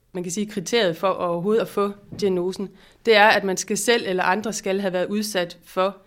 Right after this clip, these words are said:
en, øhm, en livstruende begivenhed eller en trussel mod ens egen integritet,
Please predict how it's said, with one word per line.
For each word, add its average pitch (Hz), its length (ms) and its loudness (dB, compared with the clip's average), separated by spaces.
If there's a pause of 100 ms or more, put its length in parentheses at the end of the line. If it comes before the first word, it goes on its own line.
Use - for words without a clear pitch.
(340)
en, 175 240 -4
øhm, 165 320 -4
en 185 80 -2
livstruende 190 640 -4
begivenhed 175 520 -4
eller 170 160 -4
en 170 120 -4
trussel 202 440 -6
mod 175 340 -2 (240)
ens 185 240 -2
egen 175 360 -2
integritet, 175 840 -6